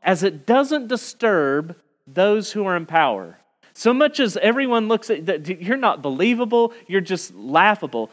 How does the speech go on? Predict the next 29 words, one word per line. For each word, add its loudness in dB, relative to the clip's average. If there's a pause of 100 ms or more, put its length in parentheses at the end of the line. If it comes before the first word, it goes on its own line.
So 2
long 2
as -4
that's 2
the -4
scenario, -2
so 2
long 2
as 2
it's -4
you 2 (200)
who 2
looks 0
like 2
a -6
fool, 0 (480)
speak -8
on. -4 (1200)
But 0
as 0
soon -2
as -6
the -2
tables -2
seem -6
like -2
they -6
might -4
turn, -8